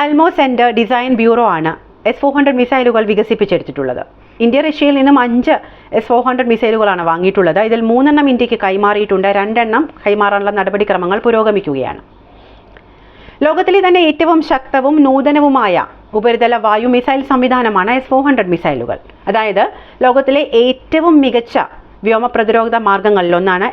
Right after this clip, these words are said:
എസ് ഫോർ ഹൺഡ്രഡ് മിസൈലുകൾ. യുദ്ധവിമാനങ്ങൾ,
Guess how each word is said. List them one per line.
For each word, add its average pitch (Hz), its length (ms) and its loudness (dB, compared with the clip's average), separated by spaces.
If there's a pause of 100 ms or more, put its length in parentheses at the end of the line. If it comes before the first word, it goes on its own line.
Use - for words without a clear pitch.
എസ് 269 140 -6
ഫോർ 262 180 0
ഹൺഡ്രഡ് 185 300 -2
മിസൈലുകൾ. 127 440 -6 (1120)
യുദ്ധവിമാനങ്ങൾ, 208 760 0